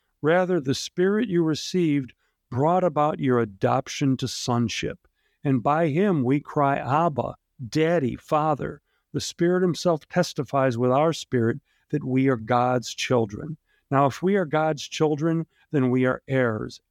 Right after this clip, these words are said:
heirs of God and co-heirs with Christ." He just says it so powerfully there of what our relationship to God is.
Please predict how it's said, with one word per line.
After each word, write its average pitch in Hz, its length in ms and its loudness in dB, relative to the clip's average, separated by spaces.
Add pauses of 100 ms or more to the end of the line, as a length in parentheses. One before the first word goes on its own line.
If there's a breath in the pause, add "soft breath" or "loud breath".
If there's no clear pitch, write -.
heirs 165 320 0
of 147 160 -2
God 123 440 0 (240)
and 110 240 -4
co-heirs 120 600 2
with 110 260 -2
Christ." - 520 -8 (240)
He 185 140 4
just 135 280 2
says 143 260 -2
it 131 160 -2
so 151 300 0
powerfully 131 800 -2
there 117 400 0 (320)
of 131 220 -2
what 135 200 0
our 135 200 2
relationship 120 880 0
to 117 100 0
God 104 320 0
is. - 380 -10